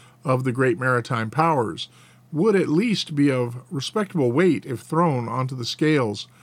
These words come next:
of either of two contending parties. This would be more peculiar, more peculiarly the case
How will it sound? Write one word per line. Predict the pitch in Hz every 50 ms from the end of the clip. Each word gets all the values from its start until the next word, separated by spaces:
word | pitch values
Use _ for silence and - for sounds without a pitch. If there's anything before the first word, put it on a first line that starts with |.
| - - _ _ -
of | 131 127 127
either | 127 - 151 175 202 185 151 123 107 104
of | 92 117 117 110
two | - - 165 151 135
contending | - 131 113 107 120 110 104 107 107 101
parties. | 113 143 147 151 139 - 90 - - - - _ _ _ _ _ _ _ _ - - _ _ _ _
This | - 131 127 -
would | - 123 113
be | 120 120 117 113
more | 113 123 143 175
peculiar, | 170 - 131 - - 139 117 113 110 110 165 - _ _ _ _ _ _
more | - 139 143 175 202
peculiarly | 190 190 190 165 - - 226 254 254 220 190 165 143 127 123 120 120 123 123 127 156
the | 147 131 117
case | - - 143 123 117 127 135 - -